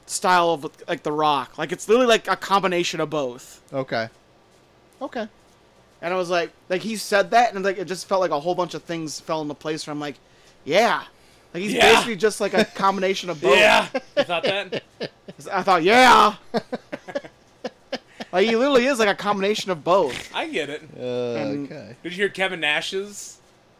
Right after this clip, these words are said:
Speaker 1: Oh,
Speaker 3: run
Speaker 1: yeah,
Speaker 3: on
Speaker 1: like,
Speaker 3: him?
Speaker 1: you, yeah, how he was saying they just, he's
Speaker 3: Does
Speaker 1: just ripping
Speaker 3: everybody
Speaker 1: off The
Speaker 3: have
Speaker 1: Rock.
Speaker 3: short-term memory loss?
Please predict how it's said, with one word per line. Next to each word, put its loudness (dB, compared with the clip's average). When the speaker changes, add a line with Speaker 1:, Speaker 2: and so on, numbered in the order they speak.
Speaker 1:
Oh, -2
Speaker 3:
run 4
Speaker 1:
yeah, 2
Speaker 3:
on 2
Speaker 1:
like, -2
Speaker 3:
him? -8
Speaker 1:
you, -6
yeah, 0
how 0
he -4
was -6
saying -6
they -8
just, -10
he's -8
Speaker 3:
Does -4
Speaker 1:
just -6
ripping 4
Speaker 3:
everybody 2
Speaker 1:
off 0
The 2
Speaker 3:
have 4
Speaker 1:
Rock. -2
Speaker 3:
short-term 0
memory -4
loss? -6